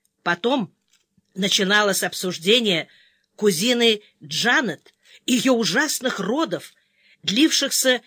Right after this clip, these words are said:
чуть ли не пятьдесят четыре часа, или же ее тетушки Рут,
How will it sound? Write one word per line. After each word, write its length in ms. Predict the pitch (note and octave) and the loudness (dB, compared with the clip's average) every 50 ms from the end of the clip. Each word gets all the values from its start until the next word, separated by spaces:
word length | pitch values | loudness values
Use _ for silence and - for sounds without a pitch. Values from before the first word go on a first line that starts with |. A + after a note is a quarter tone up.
| - - _ _ _ | -16 -20 _ _ _
чуть 260 | - C4+ C#4+ - - | 0 0 0 0 0
ли 100 | A#3+ A#3+ | -2 0
не 120 | A#3+ A#3+ | 0 -2
пятьдесят 680 | - - G#3+ G3+ D#3+ E3 F#3 - - - G3 G#3 D4 - | -2 -4 -6 -6 -4 -4 -4 -4 -2 -2 -2 -2 -2 -2
четыре 440 | - - A#3 - - A#3+ C4+ C4+ A3+ | -4 -6 -6 -4 -4 -4 -4 -2 -4
часа, 500 | - F#3 F3 - - - B3+ D4+ D4 - _ _ _ _ _ _ _ _ _ _ _ _ _ _ _ _ _ _ | -4 -4 -4 -6 -4 -4 -4 -4 -4 -6 _ _ _ _ _ _ _ _ _ _ _ _ _ _ _ _ _ _
или 280 | - B3 D#4 D#4 F#4 F4 | 2 4 4 6 4 4
же 120 | E4 F4 | 4 2
ее 260 | F4 E4 D#4 E4+ F4+ | 2 2 2 2 0
тетушки 640 | F4 - - - A#3+ C4 C#4+ - - - - - - | 0 -2 -2 0 0 0 0 -2 -4 -6 -4 -2 0
Рут, 540 | A#3 G#3 G3+ - - A#3 - - _ - - | 0 0 2 0 -2 -2 -4 -8 _ -20 -20